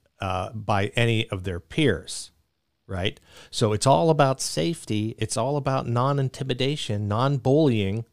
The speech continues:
but you see what they're doing. And we'll get into more details in just a moment. Pursuant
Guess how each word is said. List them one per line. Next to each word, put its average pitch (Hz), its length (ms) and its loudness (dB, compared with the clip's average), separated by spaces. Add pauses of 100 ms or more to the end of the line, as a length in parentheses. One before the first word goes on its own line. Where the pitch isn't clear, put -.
(640)
but 123 100 2
you 110 120 2
see 147 260 0
what 139 220 -2
they're 123 140 0
doing. 135 360 2 (2500)
And 110 140 2
we'll 110 120 2
get 113 160 4
into 110 400 2
more 117 320 2
details 104 600 -2
in 95 200 -8
just 98 240 -6
a 92 40 -6
moment. 110 480 2 (520)
Pursuant 170 580 2